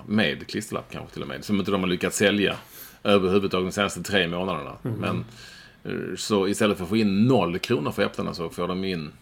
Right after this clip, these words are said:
Speaker 1: kanske tio kronor för äpplena.
Speaker 2: Mm.
Speaker 1: Och då kan man lägga ut det på Black Friday, för då går folk på, "Ah, då kö-" Fan, är det så billigt med de här äpplena, då köper jag dem.
Speaker 2: Mm. Och så,
Speaker 1: Lite så.
Speaker 2: och så kommer de hem så är de där klistermärkena sitter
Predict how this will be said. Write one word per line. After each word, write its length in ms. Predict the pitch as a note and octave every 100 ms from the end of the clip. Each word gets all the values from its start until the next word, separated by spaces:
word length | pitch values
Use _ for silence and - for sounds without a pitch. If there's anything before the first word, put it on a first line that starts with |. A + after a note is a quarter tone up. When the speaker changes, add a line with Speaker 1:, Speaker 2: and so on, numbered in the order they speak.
| _ _ _ _ _ _ -
Speaker 1:
kanske 240 | E2 E2+ - _ _ - _ _ -
tio 240 | - D3+ C#3+
kronor 240 | - A1 -
för 60 |
äpplena. 220 | A1+ - - _
Speaker 2:
Mm. 320 | - G#2 G#2+ A#2+ - - _ _ _ _ _ _ _ _ _ _ _ _ _ _ _ _
Speaker 1:
Och 140 | - G2+
då 240 | G2+ G2+
kan 180 | - A2
man 140 | A2+
lägga 160 | A2 C3
ut 80 | B2+
det 60 |
på 80 | F#2+
Black 240 | F#2 G2+ -
Friday, 340 | A2+ F#2 -
för 80 | F#2
då 80 | F#2+
går 160 | G#2
folk 240 | - D3 -
på, 80 | A#2+
"Ah, 200 | G3+ B3 C#3+
då 120 | D3
kö-" 360 | - G#2+ G#2+
Fan, 320 | B2 - A2+ -
är 40 |
det 140 | G#2+
så 220 | G#2+ A2 G2+
billigt 240 | D#3 D#3
med 200 | A2+ B2 B2+
de 140 | A#2
här 120 | A#2 G2
äpplena, 300 | G#2 - -
då 120 | G2
köper 320 | - G#2+ -
jag 100 | -
dem. 80 | - - -
Speaker 2:
Mm. 120 | C3+ A#2 A#2+ - - _ -
Och 60 | B2
så, 60 | A#2
Speaker 1:
Lite 100 | -
så. 140 | - -
Speaker 2:
och 100 | -
så 60 | B2
kommer 180 | A#2+ A2 A#2
de 0 |
hem 180 | C#3+ G#2
så 120 | -
är 200 | A#2+ A2+ - - -
de 140 | D#3+ B2+
där 100 | A#2+
klistermärkena 760 | - C3 B2+ B2+ G#2+ G#2+ A#2 G#2+
sitter 460 | - C3 A#2 A#2